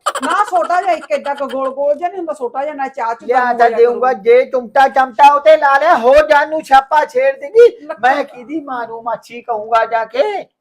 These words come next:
Speaker 2: ਹਾਂ।
Speaker 1: ਮੂਨ ਕੋ ਤਾਂ ਲੱਕੜ ਦਾ ਚਿਮਟਾ ਲਿਆਵਾਂਗੇ ਆਪਾਂ।
Speaker 2: ਲੈ ਦੇਖ ਲੈ ਲੱਕੜ ਦਾ, ਪਰ ਕਹਿੰਦੀ ਉਹੀ ਗੱਲ ਹੈ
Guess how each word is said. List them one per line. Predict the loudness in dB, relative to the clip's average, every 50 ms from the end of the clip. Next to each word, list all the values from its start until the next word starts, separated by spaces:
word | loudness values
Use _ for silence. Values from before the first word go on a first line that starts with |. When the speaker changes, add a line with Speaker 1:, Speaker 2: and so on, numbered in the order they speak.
| -4
Speaker 2:
ਹਾਂ। | -2 -2 -2 -2 -4 -10 _ _ _ _ _ _ _ _ _ _ _ _ _ _ _ _ _ _
Speaker 1:
ਮੂਨ | -20 -14 -10 -8 -6 -6 -6 -6
ਕੋ | -8
ਤਾਂ | -8 -8
ਲੱਕੜ | -8 -10 -8 -10 -10
ਦਾ | -8 -8
ਚਿਮਟਾ | -8 -10 -12 -10 -6 -6 -6
ਲਿਆਵਾਂਗੇ | -6 -6 -10 -12 -14 -14 -14 -16
ਆਪਾਂ। | -16 -16 -18 -20 -20 -14 _ -10 -8 -8 -8 -10 -12 -12 -14 -16 -18 -18 -18 -18 -20 -20 -20 -12 -8
Speaker 2:
ਲੈ | -6 -6
ਦੇਖ | -6 -4 -4 -4 -4 -4 -4 -2
ਲੈ | 0 0
ਲੱਕੜ | 0 -2 -4 -8 -10 _ -16 -16 -12 -10
ਦਾ, | -10 -10 -10 -14 _ _ _
ਪਰ | 2 2 2
ਕਹਿੰਦੀ | 2 2 0 0 0 -2 0 4
ਉਹੀ | 6 6 6 6 4 -4 -4
ਗੱਲ | 0 0 0 0 2 4
ਹੈ | 4 4 4 2 0 -4 -12